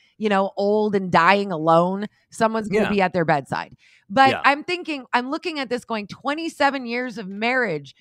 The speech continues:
Speaker 1: you're who you are. You have all this money. Like, who are you going to find who's gonna love you for you now?" Melinda
Speaker 2: Yeah.
Speaker 1: and Bill Gates, you know? Like, both of them are so rich.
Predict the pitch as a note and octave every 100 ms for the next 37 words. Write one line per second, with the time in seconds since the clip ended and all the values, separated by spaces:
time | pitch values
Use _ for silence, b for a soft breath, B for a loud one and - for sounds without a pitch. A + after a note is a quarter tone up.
0 | b b G#3 C4 C4 C4 B3 A#3+ A#3 C#4+
1 | C4 A#3+ G#3 F3+ G3 G#3+ G#3 - F3+ G#3
2 | B3 B3 B3 A3+ A3 A3 G3+ F3 F3 F3
3 | G#3+ G#3 - _ _ _ _ _ - D#4+
4 | G#4 A4+ A4 F4+ G4+ F#4 G#4 D#4 F#4+ G4+
5 | F#4+ F#4+ B3+ D#4 D#4+ E4 D#4+ F4+ D#4 B3
6 | D#4 D#4 C#4+ D4 D#4 D#4 E4+ E4 E4 E4
7 | D#4 F4+ C#5 F#4 C4+ G#3 E3+ D3 D3+ _
8 | - A#3+ B3 B3 A#3 G#3+ F#3+ E3 D#3 -
9 | B3 E4+ E4 B3 C4+ A#3+ G#3+ G3+ E3 -
10 | - G#3 A3 E4 D#4 C#4+ _ B B B
11 | _ _ - G3+ D4 G#4+ G4+ G4+ D4 B3
12 | F#3 E3 - C4+ C#4+ - - - F4 F#4
13 | D4 A3 D#4+ G4+ - -